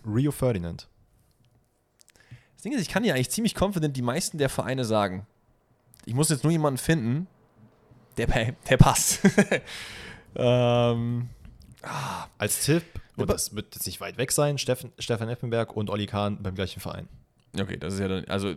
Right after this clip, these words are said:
Speaker 2: wie gesagt, Effenberg und Kahn sind halt dann die Bayern.
Speaker 1: Mhm.
Speaker 2: Das heißt, wir haben Bayern, United, Bayern,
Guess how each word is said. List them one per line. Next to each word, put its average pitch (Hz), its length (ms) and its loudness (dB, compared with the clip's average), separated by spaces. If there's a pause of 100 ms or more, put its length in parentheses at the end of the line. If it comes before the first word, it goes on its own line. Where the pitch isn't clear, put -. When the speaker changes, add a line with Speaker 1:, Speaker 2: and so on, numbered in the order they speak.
Speaker 2:
wie - 80 -10
gesagt, 110 300 -2
Effenberg 139 460 2
und 113 100 -4
Kahn 120 320 0
sind 110 140 0
halt 104 120 2
dann 104 120 0
die 104 80 -2
Bayern. 95 340 -2 (260)
Speaker 1:
Mhm. 117 240 2
Speaker 2:
Das 107 120 0
heißt, 110 120 4
wir 113 60 4
haben 104 180 0
Bayern, 156 540 4 (160)
United, 156 880 -2
Bayern, 101 600 -2